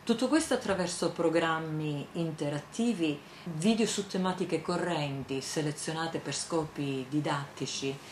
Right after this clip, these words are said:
videoclip di canzoni che aiutano a sviluppare quella necessaria, eh,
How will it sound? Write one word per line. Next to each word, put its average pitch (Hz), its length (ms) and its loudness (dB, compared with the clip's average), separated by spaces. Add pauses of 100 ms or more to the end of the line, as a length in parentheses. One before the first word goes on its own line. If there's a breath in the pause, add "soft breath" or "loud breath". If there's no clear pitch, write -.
(160 loud breath)
videoclip 185 760 2
di 139 160 0
canzoni 143 640 -2
che - 100 -6
aiutano 143 600 -2 (200 loud breath)
a 160 80 0
sviluppare 147 800 0
quella 147 300 0
necessaria, 143 960 0
eh, - 460 -12